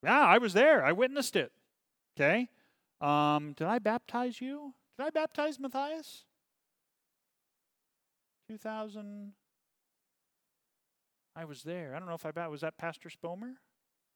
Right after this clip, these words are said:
Okay, well, first off, you had something tangible you can apply. God, through the pastor, poured water on your head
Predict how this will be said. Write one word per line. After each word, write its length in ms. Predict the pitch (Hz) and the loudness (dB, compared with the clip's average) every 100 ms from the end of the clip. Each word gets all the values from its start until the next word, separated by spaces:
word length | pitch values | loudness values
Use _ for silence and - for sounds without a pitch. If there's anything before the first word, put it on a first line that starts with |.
| _ _ _ _ | _ _ _ _
Okay, 340 | 233 262 277 135 | 0 4 4 6
well, 180 | 202 | 4
first 340 | 202 320 349 226 | 4 4 2 6
off, 460 | 170 240 - - - _ _ _ _ _ - | 8 6 4 -8 -20 _ _ _ _ _ -6
you 240 | 269 370 | 6 8
had 340 | 277 208 208 214 | 10 10 10 8
something 460 | - 220 247 247 | 2 2 -2 -6
tangible 640 | - 220 214 220 196 220 214 | 0 4 4 2 -2 -2 -2
you 220 | 202 208 | -4 -2
can 200 | - 208 | 0 0
apply. 380 | 190 208 185 165 | 2 4 4 6
God, 400 | 190 277 330 - - - _ - - - | 8 10 10 8 -8 -20 _ -20 -20 -12
through 260 | - 269 | -2 0
the 60 | 233 | 4
pastor, 720 | - 233 220 - 147 131 170 - _ - | 10 12 10 6 -4 -6 -6 -14 _ 6
poured 340 | 220 208 160 | 8 8 6
water 400 | 147 233 339 320 | 6 10 12 12
on 140 | 220 185 | 10 6
your 180 | 160 | 0
head 480 | 127 131 117 170 208 | 0 2 2 0 -4